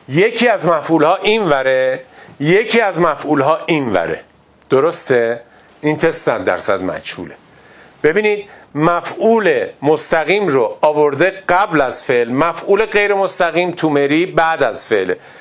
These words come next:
مفعول غیر مستقیم یا با واسطه چیه؟ همون توه دیگه، تو واسطه ایست که مری رو به جمله وصل کرده. پس این تست مجهوله.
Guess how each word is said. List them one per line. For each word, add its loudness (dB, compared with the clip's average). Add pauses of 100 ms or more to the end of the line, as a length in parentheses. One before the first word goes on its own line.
(140)
مفعول 0
غیر 0
مستقیم -2
یا 2
با 0
واسطه 0
چیه؟ 0
همون -2
توه 0
دیگه، 0
تو -2
واسطه 0
ایست -2
که 0 (280)
مری 2
رو 0
به 0
جمله 0
وصل -2
کرده. -4 (1200)
پس 0
این -2
تست 0
مجهوله. 0